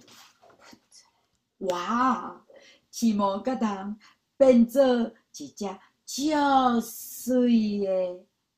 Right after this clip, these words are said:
蝴蝶啊！故事讲完咯，台语歌真好听吼，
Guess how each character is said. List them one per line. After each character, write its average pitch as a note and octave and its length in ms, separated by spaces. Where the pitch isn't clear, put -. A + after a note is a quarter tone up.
蝴 D3 540
蝶 C#3+ 180
啊！ A#2+ 440
故 D4 200
事 - 480
讲 B3 200
完 D#3 280
咯， D#3+ 560
台 C3+ 120
语 E3 200
歌 G3+ 360
真 F3+ 300
好 G3+ 100
听 G#3 200
吼， G3+ 540